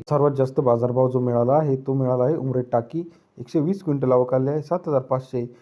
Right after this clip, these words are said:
ते सात हजार आठशे रुपयापर्यंत सरासरी बाजारभाव या ठिकाणी आहे, सात हजार सहाशे रुपये. महाराष्ट्रातील सर्वात महत्त्वाची मार्केट मानलं जाणारं नांदगाव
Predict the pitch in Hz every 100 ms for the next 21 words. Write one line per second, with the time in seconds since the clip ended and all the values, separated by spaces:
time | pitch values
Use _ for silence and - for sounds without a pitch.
0 | _ - 185 156 151 170 127 123 - 170
1 | 151 131 127 160 143 120 - _ _ 135
2 | 135 139 175 185 131 127 127 139 135 131
3 | 120 127 131 156 160 123 127 135 165 -
4 | 123 120 123 120 120 117 120 - _ _
5 | 117 120 123 147 151 160 151 - _ -
6 | 143 196 220 147 135 135 156 139 113 131
7 | 127 123 127 139 170 156 120 123 143 147
8 | 113